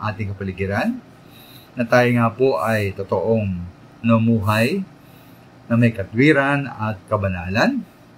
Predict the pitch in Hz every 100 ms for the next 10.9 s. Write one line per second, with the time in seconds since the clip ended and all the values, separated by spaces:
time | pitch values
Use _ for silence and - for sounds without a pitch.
0 | - - - - - - 220 254 262 170
1 | 170 147 170 160 131 139 139 - 110 98
2 | 170 139 101 101 107 104 117 127 214 247
3 | 240 220 196 123 120 127 143 202 269 131
4 | 104 92 90 92 92 - - - - -
5 | 175 208 214 185 180 196 196 175 117 117
6 | 143 - - - - - 117 113 123 240
7 | 170 110 113 120 - - 180 196 226 208
8 | 214 202 202 254 180 - - - - -
9 | - - - - - - - 120 123 143
10 | 131 - - 123 135 135 127 131 120